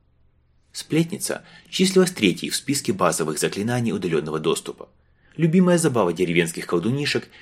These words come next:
и бродячих волхвов-попрошаек. Однако она требовала определённого набора внешних действий, а Мускулюс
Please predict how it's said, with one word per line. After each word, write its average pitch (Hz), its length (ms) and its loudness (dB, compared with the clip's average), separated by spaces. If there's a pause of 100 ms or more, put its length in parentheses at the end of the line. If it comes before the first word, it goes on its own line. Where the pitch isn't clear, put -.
(120)
и 165 80 -4
бродячих 131 540 2
волхвов-попрошаек. 85 1080 0 (680)
Однако 120 440 2
она 135 140 2
требовала 147 460 2
определённого 117 520 0
набора 104 300 0
внешних 104 380 -6
действий, - 520 -6 (160)
а 82 140 0
Мускулюс 120 560 -2